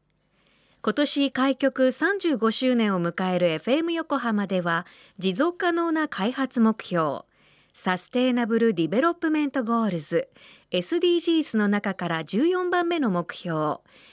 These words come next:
海の豊かさを守ることを軸に、海にまつわる情報を毎日お届け。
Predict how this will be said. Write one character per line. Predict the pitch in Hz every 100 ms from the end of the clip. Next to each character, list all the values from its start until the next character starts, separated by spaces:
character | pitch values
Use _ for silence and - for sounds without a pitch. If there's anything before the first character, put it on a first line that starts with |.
| _ -
海 | 277 277 233
の | 185
豊 | 165 165 269
か | 370
さ | 359 311
を | 277
守 | 247 254 262
る | 240
こ | 208
と | 233 202
を |
軸 | 180 185 - 202
に、 | 185 180 - -
海 | 285 403 381
に | 277
ま | 220
つ | 214
わ | 220
る | 196
情 | 165 180 214
報 | - 214
を | 202
毎 | 190 330
日 | 381 - 175
お |
届 | 170 165 165 -
け。 | 165